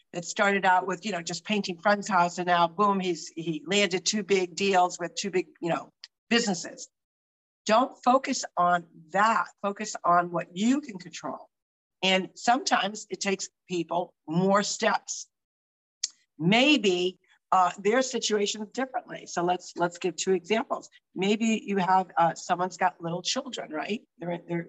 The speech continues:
they're doing their, their business, and they are really doing it in the nooks and crannies of their day because they're balancing children, school, homework, laundry, all those things combined, right? So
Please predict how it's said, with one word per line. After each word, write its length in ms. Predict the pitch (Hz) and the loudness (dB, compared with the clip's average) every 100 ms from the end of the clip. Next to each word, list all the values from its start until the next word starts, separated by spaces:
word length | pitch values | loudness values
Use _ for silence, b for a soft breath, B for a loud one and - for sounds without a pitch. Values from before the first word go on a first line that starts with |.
| - | -10
they're 200 | 160 160 | -14 -10
doing 340 | - 185 180 175 | -6 -4 -4 -6
their, 220 | 160 156 - _ | -10 -10 -16 _
their 120 | 156 | -8
business, 500 | 156 160 160 208 - - b b _ | -4 -4 -4 -8 -10 -20 b b _
and 300 | 190 190 196 | 0 2 2
they 180 | 196 208 | 2 2
are 160 | 208 208 | 4 2
really 320 | 196 247 226 | 0 0 0
doing 280 | 185 190 190 | 0 0 0
it 100 | 180 | -4
in 60 | 175 | -8
the 60 | |
nooks 320 | 170 180 - 185 | -6 -6 -6 -8
and 80 | |
crannies 340 | 180 185 180 170 | -6 -4 -4 -4
of 120 | 170 | -6
their 80 | 170 | -6
day 220 | 160 165 | -6 -8
because 240 | - 202 | -6 -8
they're 100 | 160 | -8
balancing 440 | - 147 - 160 147 | -4 -6 -6 -12 -8
children, 400 | - 214 202 190 | -6 -4 -4 -6
school, 640 | - - 185 180 175 175 b b b _ _ _ - | -8 -6 -4 2 2 0 b b b _ _ _ -14
homework, 720 | - 208 202 196 190 175 - - _ _ _ _ _ _ | 0 4 4 4 4 2 -8 -20 _ _ _ _ _ _
laundry, 500 | 180 214 202 202 196 - | 2 4 4 4 0 2
all 180 | 190 190 | 2 2
those 220 | 180 175 | -2 -8
things 240 | 175 165 | -10 -14
combined, 420 | - 170 190 165 - | -10 -4 -2 -2 -4
right? 200 | 185 - _ _ _ _ _ _ | -6 -8 _ _ _ _ _ _
So 480 | - 190 196 196 | 2 4 4 2